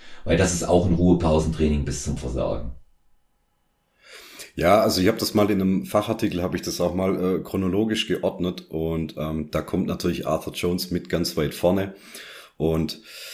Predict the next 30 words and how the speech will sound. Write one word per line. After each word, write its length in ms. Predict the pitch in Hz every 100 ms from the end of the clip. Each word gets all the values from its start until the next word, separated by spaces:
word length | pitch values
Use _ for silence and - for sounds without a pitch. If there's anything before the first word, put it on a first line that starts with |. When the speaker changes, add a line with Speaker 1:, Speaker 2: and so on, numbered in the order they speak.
| -
Speaker 2:
ja, 180 | - 95
Dante 280 | 101 117 107
Trudel, 320 | - 110 143
der 180 | 120 104
hat's, 320 | 113 - - -
ähm, 460 | 95 95 98 92 - - - _
der 120 | 92 90
hat 140 | 107
ein 120 | 110
bisschen 680 | 110 - - 104 98 95 - - 87
schwerere 880 | - - 71 82 92 110 113 117 107
Restpause-Sätze 920 | 107 - 107 104 101 - 101 - 90
programmiert. 580 | 104 92 98 98 104 90
Dann 140 | 82
gibt's 200 | 76 -
ja 80 | 90
noch 140 | 87
von 420 | - 90 87 85
Borge 280 | 85 87 82
Fageli, 560 | - 80 78 98 104 110
gibt's 220 | 95 -
ja 80 | 82
noch 120 | 82
diesen 320 | - 85 80
Myoreps-Ansatz. 1300 | 78 85 110 110 104 - - 87 92 98 90 - - -
Der 260 | - 85
ist 220 | 90 -
tendenziell 580 | - 90 90 90 87 85
eher 220 | 87 85
für 420 | 78 - 85 80